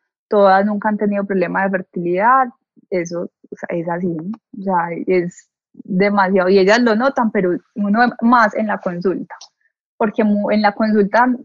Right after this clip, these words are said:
de nosotras, las ginecólogas, gracias a Dios, consulta la mamá, la tía, la hermana, todas las de la misma familia van, y uno ve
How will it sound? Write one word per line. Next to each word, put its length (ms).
de 200
nosotras, 480
las 120
ginecólogas, 580
gracias 320
a 120
Dios, 300
consulta 520
la 100
mamá, 320
la 160
tía, 300
la 60
hermana, 460
todas 240
las 120
de 60
la 120
misma 240
familia 340
van, 340
y 160
uno 200
ve 280